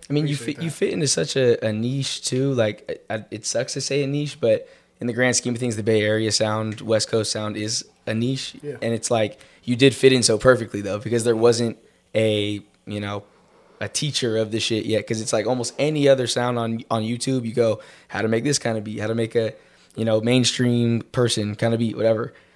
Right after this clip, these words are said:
Speaker 1: Like, we didn't really have that for the Bay at the time, so. Let's just run it back. Like, when did you start even thinking of doing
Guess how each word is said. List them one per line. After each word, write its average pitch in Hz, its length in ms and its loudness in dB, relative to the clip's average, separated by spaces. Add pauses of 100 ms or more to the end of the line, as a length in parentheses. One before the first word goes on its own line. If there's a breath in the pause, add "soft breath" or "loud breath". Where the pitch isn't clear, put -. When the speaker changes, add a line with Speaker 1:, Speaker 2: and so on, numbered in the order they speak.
(140 soft breath)
Speaker 1:
Like, 107 260 -4 (160)
we 120 120 0
didn't 156 140 4
really 143 160 6
have 135 180 6
that 120 180 6
for - 80 -10
the 110 80 -2
Bay 110 360 2 (280)
at 101 180 -4
the - 60 -20
time, 101 360 -4
so. 107 340 -4 (680 soft breath)
Let's 120 100 0
just 139 140 0
run 131 160 6
it 117 60 0
back. 123 200 4
Like, 117 120 0
when 123 180 0
did 135 160 -6
you 123 100 -4
start 120 580 0 (120)
even 113 240 -4
thinking 120 400 -4
of 117 100 -4
doing 120 460 -2